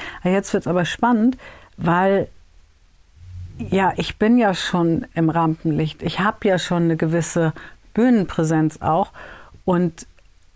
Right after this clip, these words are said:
Moment mal, ich muss mir mal neue Vorbilder suchen. Also viele Freundinnen passten nicht mehr in das Bild. Naja, die Frau von John Bon Jovi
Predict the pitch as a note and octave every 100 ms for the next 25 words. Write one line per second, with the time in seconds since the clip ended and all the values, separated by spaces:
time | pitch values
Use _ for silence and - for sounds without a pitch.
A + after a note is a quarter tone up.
0 | - - - - F#3+ E3 G3 C4 G3 E3
1 | D#3+ E3+ G#3 - F3 E3+ E3+ - - -
2 | D#3 D#3+ D#3+ D#3+ D#3+ - - D#3 D3 C#3
3 | - A#3+ C4+ D#3+ D#3 - D3+ D3+ D3+ D3+
4 | - _ - - - - D#3 D3+ D3+ -
5 | - _ _ _ _ - - - D3+ D3+
6 | - D#3+ E3+ A3 A#3 A#3 A3+ - A3+ A3
7 | A3+ A3 A3 - - A3 A#3+ - - -
8 | _ _ - _ - D#3+ D#3 E3 D#3 D3+
9 | - E3+ D#3+ D#3+ D3+ D#3 D#3 D3 D3 D#3
10 | D#3+ G3